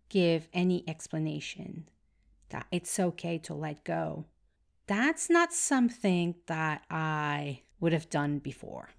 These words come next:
Just a couple of weeks ago, I would have pushed myself to meet the deadline, to create all the material, to edit all of the recording, to record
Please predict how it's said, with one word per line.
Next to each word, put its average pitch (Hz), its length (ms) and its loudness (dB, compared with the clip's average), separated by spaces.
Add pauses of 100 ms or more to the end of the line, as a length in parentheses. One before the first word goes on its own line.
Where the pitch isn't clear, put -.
(460)
Just - 400 -2 (100)
a 226 80 -2
couple 247 320 0
of 233 160 2
weeks 202 320 0
ago, 151 440 -6 (520)
I 180 220 4
would 190 260 4
have - 300 -2
pushed - 480 -4
myself 156 800 -6 (640)
to 160 580 0 (420)
meet 196 260 0
the 262 100 2
deadline, 160 720 2 (800)
to 170 560 2 (180)
create 170 640 2 (140)
all 220 140 2
the 233 80 2
material, 165 800 2 (360)
to - 160 -6 (120)
edit 226 340 4
all 214 320 2
of 226 160 -4
the 214 320 2
recording, 165 800 0
to 180 380 -2
record 254 520 2